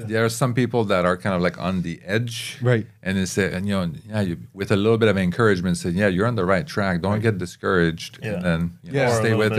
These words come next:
Speaker 1: it. You're gonna get there."
Speaker 3: Or a little bit of different training,
Speaker 1: Yeah,
Speaker 3: or
Speaker 1: yeah.
Speaker 3: handling
Speaker 2: Right.
Speaker 3: this
Speaker 1: That's right.
Speaker 3: object-, "Hey,
Speaker 1: Yeah,
Speaker 3: this
Speaker 1: yeah.
Speaker 3: objection, you said this, like, change it up to this," you know?
Speaker 2: Yeah, I like to try to take, me and my, uh, C O O, we, we try and, like, give some special treatment to the people who are showing special treatment to the company,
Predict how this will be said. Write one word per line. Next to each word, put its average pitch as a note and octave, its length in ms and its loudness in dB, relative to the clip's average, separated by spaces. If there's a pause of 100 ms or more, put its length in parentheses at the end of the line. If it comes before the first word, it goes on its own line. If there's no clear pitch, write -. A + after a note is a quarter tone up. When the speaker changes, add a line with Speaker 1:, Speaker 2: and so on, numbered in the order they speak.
Speaker 1:
it. - 40 -8
You're F#2+ 160 -2
gonna G2 180 -2
get F2+ 200 -2
there." D#2 200 -6
Speaker 3:
Or A2 220 0
a G2+ 80 -4
little G#2 160 -4
bit G2 140 -6
of F#2+ 120 -8
different G2 280 -8
training, G2+ 600 -4
Speaker 1:
Yeah, E2+ 280 0
Speaker 3:
or - 20 -12
Speaker 1:
yeah. - 140 -10
Speaker 3:
handling A#2 320 0
Speaker 2:
Right. - 80 -2
Speaker 3:
this A#2 120 0
Speaker 1:
That's - 20 -4
right. F2+ 100 0
Speaker 3:
object-, A2+ 280 -2
"Hey, B2 180 0
Speaker 1:
Yeah, A2 40 -2
Speaker 3:
this A#2 160 -2
Speaker 1:
yeah. B2+ 60 -4
Speaker 3:
objection, A2+ 400 -2
you G#2+ 60 -4
said G#2 260 -6
this, G#2+ 340 -4
like, - 220 -10 (120)
change A#2+ 240 0
it G2+ 100 4
up G2+ 180 4
to - 80 -12
this," F2+ 340 -6
you - 60 -8
know? - 140 -6
Speaker 2:
Yeah, D3 380 4
I D3 60 4
like G#3+ 200 2
to A3+ 80 2
try E3+ 200 2
to D#3+ 60 2
take, C3+ 420 0 (320)
me C#3 240 0
and B2+ 100 2
my, A#2 280 2
uh, G#2+ 120 -2
C - 180 -4
O A#2 160 -2
O, A#2 40 0
we, A#2 140 0 (120)
we B2+ 100 -4
try D3 200 2
and, C#3+ 160 2
like, G#2+ 280 -2 (500)
give C#3 160 2
some C3 200 0
special C3 340 -2
treatment B2 320 -2
to - 60 -6
the G#2+ 80 -2
people A2 340 -10
who G#2+ 260 -16
are G#2 80 -6
showing A#2 380 2
special A#2 320 0
treatment A2 260 2
to G#2 60 -2
the G2 80 0
company, G2 360 -4